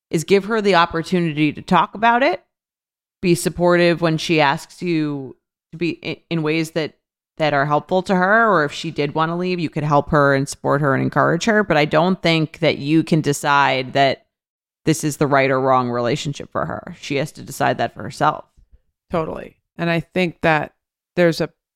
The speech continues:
Speaker 2: part of this, and again, that's why I say I think the, the writer has to figure out if she really wants to be supportive of her friend regardless of whether or not she gets married, and what does it mean if she says she's not supporting the marriage. Because I think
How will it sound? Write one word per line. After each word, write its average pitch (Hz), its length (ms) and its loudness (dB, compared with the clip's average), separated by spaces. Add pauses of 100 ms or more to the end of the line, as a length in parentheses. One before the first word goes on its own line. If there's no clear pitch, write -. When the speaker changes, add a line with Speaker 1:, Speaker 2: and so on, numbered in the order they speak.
(120)
Speaker 2:
part 196 300 4
of 165 140 -2
this, 156 540 0
and 185 120 4
again, 185 280 2
that's 160 200 -2
why 170 140 4
I 165 60 4
say 160 360 -2
I 160 100 0
think 180 300 -6
the, 165 220 2 (680)
the 156 100 0
writer 220 360 4
has 185 180 0
to 180 80 0
figure 170 340 0
out 147 380 2 (520)
if 196 180 4
she 190 220 0
really 170 300 4
wants 151 400 0
to - 80 -2
be 151 200 0
supportive 165 720 2
of 156 200 2
her 151 160 -2
friend 147 560 -2
regardless 135 960 -2
of 151 220 0
whether 151 280 2
or 143 60 -2
not 135 240 -2
she 156 140 -4
gets - 280 -4
married, 147 300 0
and 151 180 -2
what 160 200 0
does 156 180 0
it 156 100 -2
mean 156 240 -2
if 143 80 -2
she - 140 -8
says 147 200 -4
she's 147 220 -10
not 143 200 -2
supporting 139 440 0
the 143 60 -4
marriage. - 460 -2
Because 170 240 2
I 165 100 2
think 180 280 -4